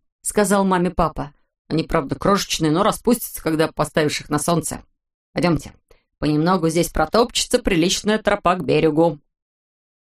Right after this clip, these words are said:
А на берегу построим причал. Только дел, подумать только.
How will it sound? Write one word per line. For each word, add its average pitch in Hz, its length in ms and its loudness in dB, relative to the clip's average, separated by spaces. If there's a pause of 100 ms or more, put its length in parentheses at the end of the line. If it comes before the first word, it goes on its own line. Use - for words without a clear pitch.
(220)
А 156 80 -2
на 156 100 0
берегу 151 320 2
построим 139 440 0
причал. 143 680 0 (580)
Только 151 360 -2
дел, 196 340 4 (340)
подумать 214 400 0
только. 135 380 -6